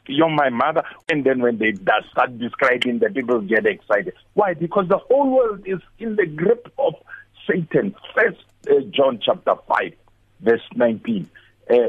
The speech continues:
it's only through Jesus Christ that we escape. And when we are in Him, we don't look back.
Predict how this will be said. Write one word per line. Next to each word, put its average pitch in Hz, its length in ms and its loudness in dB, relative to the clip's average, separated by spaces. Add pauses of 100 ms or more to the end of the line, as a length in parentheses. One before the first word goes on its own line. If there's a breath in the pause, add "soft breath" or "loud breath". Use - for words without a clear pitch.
it's 107 220 -6
only 143 240 2
through 110 260 -2
Jesus 87 440 -2
Christ 73 340 0
that 80 200 -4
we 73 140 -2
escape. - 420 -6
And 85 160 0
when 113 220 4
we 175 80 2
are 160 80 0
in 147 200 -2
Him, 139 260 0
we 98 100 0
don't 95 260 -2
look 92 220 -8
back. - 260 -6